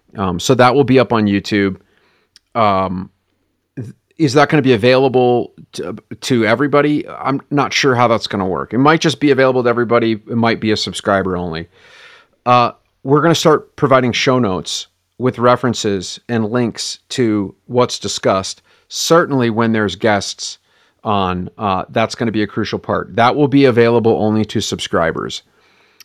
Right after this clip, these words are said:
um, because it's gonna take a lot of work to, to, I have to hire somebody to, just to do that, um,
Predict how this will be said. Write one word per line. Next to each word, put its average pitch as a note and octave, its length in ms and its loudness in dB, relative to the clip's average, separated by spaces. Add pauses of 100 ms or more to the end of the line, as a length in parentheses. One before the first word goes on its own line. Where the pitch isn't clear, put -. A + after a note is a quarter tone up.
um, G2+ 180 -4
because B2+ 280 -2
it's C#3 160 -8
gonna D3 160 -2
take C#3+ 200 -2
a B2+ 40 -6
lot B2 160 0
of G2 80 -2
work G#2+ 480 -2 (140)
to, G2+ 200 -2 (100)
to, F#2+ 380 -4
I A2 60 -4
have A#2 80 -4
to F#2+ 200 -4 (460)
hire C3+ 340 -2
somebody E2 420 -8
to, - 140 -10
just G#2 220 -8
to G#2 80 -8
do G2 240 -6
that, F2+ 480 -6 (500)
um, F2 460 -6